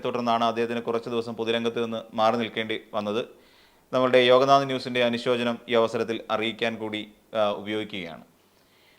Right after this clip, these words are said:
അപ്പോൾ രമേശ് ചെന്നിത്തല കുറച്ച് ദിവസങ്ങളായി മാറി നിൽക്കുന്ന ഒരു, ആ, സമയം, കേരള രാഷ്ട്രീയത്തിൽ ഒരുപാട് മാറ്റങ്ങൾ, വളരെ കുറച്ച് ദിവസമാണെങ്കിൽ തന്നെയും രാഷ്ട്രീയത്തിൽ ഒരുപാട് ചലനങ്ങൾ ഉണ്ടാകുകയും ചെയ്ത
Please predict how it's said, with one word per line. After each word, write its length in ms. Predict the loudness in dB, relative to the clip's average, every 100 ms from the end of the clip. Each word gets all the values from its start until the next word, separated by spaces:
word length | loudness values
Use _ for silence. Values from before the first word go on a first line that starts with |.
| 2
അപ്പോൾ 180 | 8 8
രമേശ് 260 | 8 2
ചെന്നിത്തല 300 | 0 4 6
കുറച്ച് 280 | 6 2 0 -2
ദിവസങ്ങളായി 420 | -2 2 4 4
മാറി 260 | 4 2 2
നിൽക്കുന്ന 400 | -2 0 0 0
ഒരു, 180 | 0 0 0 -4 -2 4
ആ, 180 | 6 6
സമയം, 400 | 2 -2 -2 -4 4
കേരള 240 | 8 10
രാഷ്ട്രീയത്തിൽ 500 | 12 10 8 0 2
ഒരുപാട് 460 | 4 6 6 6 2 -4
മാറ്റങ്ങൾ, 480 | 4 4 4 -2 0
വളരെ 240 | 2 2 2
കുറച്ച് 340 | 2 0 2
ദിവസമാണെങ്കിൽ 640 | 0 0 2 2 2 -2
തന്നെയും 260 | -4 -4 0 2
രാഷ്ട്രീയത്തിൽ 420 | 2 2 2 2
ഒരുപാട് 300 | 2 4 4 2 -4 -20 _ _ 8
ചലനങ്ങൾ 480 | 10 10 8 6 2
ഉണ്ടാകുകയും 600 | 4 6 6 4 -2 -4
ചെയ്ത 200 | -4